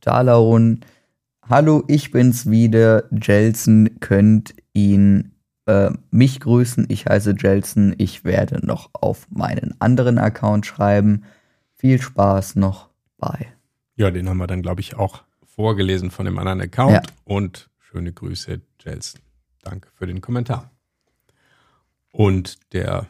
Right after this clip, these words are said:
Speaker 2: letzte
Speaker 1: Letzter Kommentar.
Speaker 2: Kurzkommentar per E-Mail an uns geschickt. Dankeschön dafür von Romeo. Und Romeo schreibt, „Hallo, könnt ihr mich grüßen? Heiße Romeo.“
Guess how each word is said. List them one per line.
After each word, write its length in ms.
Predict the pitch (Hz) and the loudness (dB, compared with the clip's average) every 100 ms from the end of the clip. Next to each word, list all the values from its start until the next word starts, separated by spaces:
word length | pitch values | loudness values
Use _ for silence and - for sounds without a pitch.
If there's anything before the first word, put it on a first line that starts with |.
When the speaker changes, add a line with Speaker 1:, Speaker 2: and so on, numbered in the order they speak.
| _ | _
Speaker 2:
letzte 500 | 95 98 135 - - | -4 -2 0 0 0
Speaker 1:
Letzter 120 | 104 | 2
Kommentar. 540 | 107 113 113 104 95 _ | 0 0 0 -2 -2 _
Speaker 2:
Kurzkommentar 1000 | _ 95 - - 95 90 90 90 87 87 | _ -8 -8 -12 -10 -10 -10 -10 -8 -10
per 220 | - 92 | -12 -12
E-Mail 400 | - 98 98 90 | -8 -6 -4 -4
an 140 | 90 85 | -6 -8
uns 260 | 80 - | -10 -12
geschickt. 680 | - 87 - 131 131 - _ _ _ _ _ | -12 -10 0 0 0 -16 _ _ _ _ _
Dankeschön 500 | - 95 92 90 87 | -6 -6 -8 -8 -4
dafür 560 | 101 117 - 120 117 | -2 -2 -4 -2 -2
von 220 | 117 - 90 | -2 -6 -4
Romeo. 520 | 92 98 101 101 101 | -2 -2 0 -2 -2
Und 240 | - 151 | -4 -8
Romeo 400 | 107 95 92 90 | -6 -6 -6 -8
schreibt, 460 | - - 92 - _ _ _ _ _ | -8 -4 -4 -6 _ _ _ _ _
„Hallo, 340 | 92 101 98 | -2 -2 -2
könnt 340 | - 95 90 | -6 -8 -6
ihr 80 | 95 | -6
mich 200 | 92 98 | -6 -8
grüßen? 460 | - 92 87 - 104 - | -6 -6 -6 -12 -14 -8
Heiße 260 | 92 - | -6 -4
Romeo.“ 420 | 92 90 87 82 | -4 -4 -6 -8